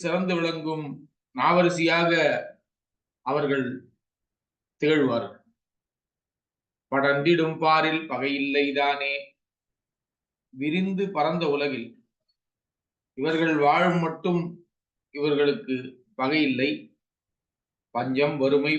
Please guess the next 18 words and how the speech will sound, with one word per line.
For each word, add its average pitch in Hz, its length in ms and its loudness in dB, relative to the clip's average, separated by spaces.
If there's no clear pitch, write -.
பிணி 147 240 -4
இது 127 180 -2
போன்ற 170 320 0
எந்த 170 180 -4
ஒரு 143 160 2
துன்பம் 175 340 -2
கொடுக்கக்கூடிய 135 680 0
கெட்டதுகள் 147 460 2
எதுவுமே 160 380 0
இவர்களிடம் 139 520 -2
இருக்காது. 120 380 -4
இவர்களுக்கு 131 520 -2
வெறும் 139 280 0
நல்லது 143 360 0
மட்டுமே 151 380 -4
நடக்கும் 135 420 -4
என்கிறார் 113 380 -8
திருவள்ளுவர். - 260 -20